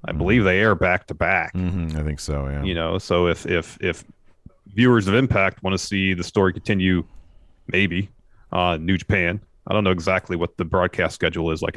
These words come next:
Speaker 1: on Access and New Japan, whether it's more recent stuff or archival stuff or what. Um, you know, that's,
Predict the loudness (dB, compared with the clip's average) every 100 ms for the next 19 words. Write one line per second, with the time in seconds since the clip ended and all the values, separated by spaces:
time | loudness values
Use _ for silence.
0 | -4 -4 -2 -2 -4 -4 -6 -6 -8 -4
1 | -4 -2 -2 -2 -4 -2 -2 -2 -4 -8
2 | -2 -2 0 -4 -6 -4 -2 0 -2 -4
3 | -4 -4 -4 -2 0 0 -4 -20 -20 _
4 | _ _ _ _ _ _ 0 2 4 2
5 | -4 -12 _ _ _ _ _ -2 2 2
6 | 0 -4 -16 _ -2 0 0